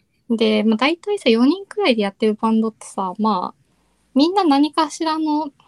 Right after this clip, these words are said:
Speaker 2: 演奏してるからさ、もちろんなんかギターソロの前にちょっと休みがあるとかあるかもしれないけど、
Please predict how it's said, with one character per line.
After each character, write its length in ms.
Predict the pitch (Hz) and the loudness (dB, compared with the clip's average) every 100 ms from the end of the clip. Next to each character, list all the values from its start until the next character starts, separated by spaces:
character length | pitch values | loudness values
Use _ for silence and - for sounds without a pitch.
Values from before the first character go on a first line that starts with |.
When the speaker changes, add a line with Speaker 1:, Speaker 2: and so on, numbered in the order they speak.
| _ _ _ - | _ _ _ 0
Speaker 2:
演 160 | 262 | 2
奏 120 | 254 269 | 2 -2
し 160 | - | 0
て 120 | 277 | 2
る 100 | 277 | 2
か 140 | - - | 0 -4
ら 120 | - - | -6 -8
さ、 60 | |
も 120 | 196 | -6
ち 120 | 214 320 | -2 2
ろ 60 | |
ん 20 | |
な 60 | 254 | 2
ん 20 | |
か 80 | 202 | 2
ギ 180 | 185 208 | -4 0
タ 140 | 254 | 0
ー 40 | 262 | 0
ソ 120 | 285 | 0
ロ 120 | 214 | 0
の 120 | 170 | -2
前 180 | 185 180 | -6 -6
に 80 | 170 | -6
ち 120 | - | -10
ょ 40 | |
っ 20 | - | -6
と 80 | |
休 260 | 170 170 - | -6 -4 -4
み 120 | 202 | -2
が 80 | 180 | -2
あ 40 | |
る 60 | 180 | -4
と 100 | 175 | -4
か 100 | 175 | -2
あ 20 | |
る 60 | 196 | -2
か 100 | 190 | -4
も 60 | |
し 100 | - | -10
れ 60 | 180 | -10
な 80 | 180 | -12
い 40 | |
け 120 | - | -14
ど、 240 | - 175 | -10 -10